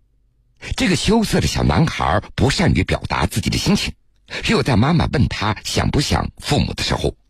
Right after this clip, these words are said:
他才会对着手机答应一声。由于见面的机会太少了，马殿军夫妇尽可能的在别的方面来弥补对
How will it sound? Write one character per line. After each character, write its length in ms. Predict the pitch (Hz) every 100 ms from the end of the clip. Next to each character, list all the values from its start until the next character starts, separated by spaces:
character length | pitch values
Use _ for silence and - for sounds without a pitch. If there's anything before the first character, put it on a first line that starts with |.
| - -
他 140 | - 131
才 140 | 85
会 160 | 82 87
对 180 | 196
着 100 | -
手 200 | 78 62
机 320 | 50 135 170 - _ -
答 180 | 78 69
应 180 | 98
一 80 | 107
声。 220 | - - - _ _ _ _ _ _ _ _ _ _ _ _ - -
由 180 | 160 180
于 140 | 117
见 220 | 127 180
面 240 | 90 147 156
的 80 | -
机 180 | 135
会 260 | 165 - - -
太 160 | - -
少 160 | - -
了， 180 | - - _ _ _ - - -
马 160 | 120
殿 180 | - 120
军 180 | 127 147
夫 160 | -
妇 260 | 202 - 101 -
尽 240 | - 131 226
可 200 | - 65
能 200 | 57 62
的 240 | - - -
在 120 | 123
别 160 | -
的 100 | 90 120
方 140 | 165
面 240 | 190 131 -
来 140 | 80 85
弥 240 | 73 117
补 300 | - 65 50 _
对 160 | -